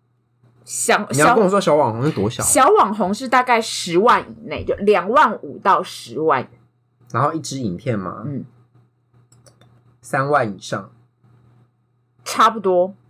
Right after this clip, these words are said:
Speaker 1: 差不多。它这个最高可以到十万，就是一万五到十万左右。
Speaker 2: 嗯。
Speaker 1: 对，对，对，对。我觉得这个数字它的 range 给的是很大，但是也算是蛮，以我目前谈的状况来说，算是蛮准确的。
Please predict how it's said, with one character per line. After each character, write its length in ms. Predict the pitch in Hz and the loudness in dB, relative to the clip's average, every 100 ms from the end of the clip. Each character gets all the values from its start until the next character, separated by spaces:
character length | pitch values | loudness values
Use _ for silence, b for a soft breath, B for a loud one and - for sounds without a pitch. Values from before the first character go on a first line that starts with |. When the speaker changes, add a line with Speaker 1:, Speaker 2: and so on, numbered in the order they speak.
| _ | _
Speaker 1:
差 180 | _ 175 | _ -4
不 60 | - | -2
多。 240 | 139 117 - | -4 -6 0
它 100 | 277 | 2
这 100 | 415 | 4
个 80 | 262 | 2
最 200 | 311 226 | 4 4
高 160 | 220 | 2
可 100 | 220 | 2
以 60 | 226 | 0
到 120 | 151 | 0
十 320 | 170 - - | -2 -10 -14
万， 220 | - 123 - _ _ _ _ _ - | -6 -6 -6 _ _ _ _ _ -6
就 120 | 196 | 0
是 80 | 202 | 0
一 140 | 185 226 | 2 4
万 240 | 320 214 | 4 2
五 60 | 135 | -2
到 180 | 147 147 | -2 -2
十 300 | - - 95 | -4 -14 -6
万 260 | 135 104 | -2 -4
左 160 | - - - | -6 -20 -14
右。 220 | 71 - - | -14 -14 -10
Speaker 2:
嗯。 520 | 135 143 147 143 143 | -8 -8 -10 -12 -4
Speaker 1:
对， 120 | 139 | -2
对， 220 | 127 123 | -2 -4
对， 120 | 120 131 | -6 -10
对。 60 | B B B | B B B
我 120 | 254 | 2
觉 80 | 370 | 4
得 60 | |
这 100 | 480 | 4
个 220 | 311 240 | 4 4
数 420 | 214 - - 370 247 | 2 -8 0 2 2
字 300 | - 277 240 | 0 -2 0
它 160 | - | 0
的 100 | 277 | 2
range 340 | 233 269 208 160 | 2 0 0 -2
给 120 | 135 | -4
的 100 | 127 | -2
是 100 | 147 | 0
很 160 | 196 190 | -2 0
大， 240 | 147 113 | 0 2
但 160 | 226 240 | 0 0
是 120 | 247 | 0
也 100 | 151 | 0
算 240 | 185 190 | 0 -2
是 300 | 196 196 175 | -2 -2 -2
蛮， 360 | 160 135 139 156 - _ _ _ _ _ | 0 -2 -4 -10 -14 _ _ _ _ _
以 180 | 208 254 | -2 2
我 140 | 240 | 2
目 200 | 208 240 | 2 -2
前 300 | 202 160 156 | -2 -6 -6
谈 380 | - 170 123 139 | -6 -4 -4 0
的 280 | 156 147 143 B B B B _ _ | 2 2 0 B B B B _ _
状 200 | - 233 | 0 0
况 180 | 196 226 | 0 -4
来 180 | 175 139 | -2 -2
说， 180 | 156 170 | -2 -2
算 200 | 214 170 | 0 -2
是 300 | 175 190 160 | -4 -6 -4
蛮 280 | 147 135 160 | -4 -6 -6
准 220 | 175 - | -4 -4
确 320 | - - 151 76 | -6 -6 -6 -6
的。 140 | - | -12